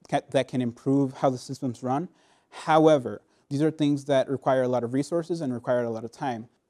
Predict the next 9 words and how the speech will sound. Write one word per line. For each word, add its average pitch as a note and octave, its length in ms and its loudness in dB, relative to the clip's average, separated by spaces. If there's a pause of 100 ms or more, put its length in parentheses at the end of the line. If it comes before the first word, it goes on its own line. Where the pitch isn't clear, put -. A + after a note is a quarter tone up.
(1400)
So - 180 -2
then G3 420 0 (120)
comes D#3 360 0
the C3+ 220 2
lost C3+ 320 2
alternative, A#2+ 500 -4 (140)
the B2 240 -2
third C#3 280 2
choice, - 380 -8